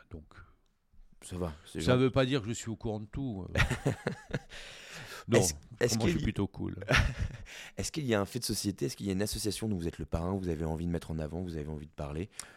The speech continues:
Speaker 2: ou
Speaker 1: Bon,
Speaker 2: pas ?
Speaker 1: ben, il y a le Collège culinaire, hein, que je, c'est, je, dont je suis membre fondateur avec, euh, avec Alain Ducasse et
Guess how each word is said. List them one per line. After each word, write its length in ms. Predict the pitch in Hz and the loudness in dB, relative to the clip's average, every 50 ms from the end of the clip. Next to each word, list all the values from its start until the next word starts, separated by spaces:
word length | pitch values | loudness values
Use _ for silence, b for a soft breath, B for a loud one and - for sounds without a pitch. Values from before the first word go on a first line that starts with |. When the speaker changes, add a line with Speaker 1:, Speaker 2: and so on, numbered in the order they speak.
| B B | B B
Speaker 2:
ou 60 | - | -2
Speaker 1:
Bon, 100 | 110 135 147 | 2 4 4
Speaker 2:
pas ? 40 | 143 | 6
Speaker 1:
ben, 60 | 135 | 6
il 40 | 120 | 4
y 20 | |
a 20 | 113 | 4
le 60 | 107 | 2
Collège 320 | - 127 120 120 117 - | 2 2 2 2 0 -2
culinaire, 520 | - 110 101 104 107 110 127 143 156 147 110 | -4 -4 -2 -2 0 2 2 2 2 2 2
hein, 200 | 104 107 113 107 | 0 0 -2 -2
que 500 | - 92 90 90 87 87 85 85 82 82 | -4 -4 -4 -2 -4 -4 -4 -6 -6 -6
je, 140 | 82 80 80 80 | -6 -6 -6 -6
c'est, 520 | - - - - - - - - - - 78 | -6 -8 -12 -12 -10 -8 -6 -6 -4 -6 -6
je, 140 | 76 - | -6 -8
dont 160 | 76 78 82 82 | -6 -4 -4 -4
je 60 | - | -2
suis 100 | - 85 | -2 0
membre 240 | 85 90 87 - - | 0 0 0 2 0
fondateur 580 | 85 76 69 73 - - - 90 98 95 82 | 0 0 0 -2 -2 -2 0 0 0 0 -2
avec, 360 | 73 67 65 67 - - - | -2 -6 -6 -8 -10 -10 -12
euh, 920 | - - - - - _ - - - - - - - - - _ _ - - | -12 -12 -12 -18 -20 _ -20 -20 -20 -20 -20 -20 -20 -20 -20 _ _ -10 -6
avec 260 | 62 65 - - - | -6 -4 -4 -2 -2
Alain 180 | 78 78 78 78 | -2 0 -2 -2
Ducasse 640 | 80 76 73 - - - 85 87 87 - - - | -4 -6 -10 -8 -4 -2 0 0 0 -2 -4 -6
et 380 | - - 80 80 78 80 80 - | -6 -6 -8 -8 -10 -10 -12 -12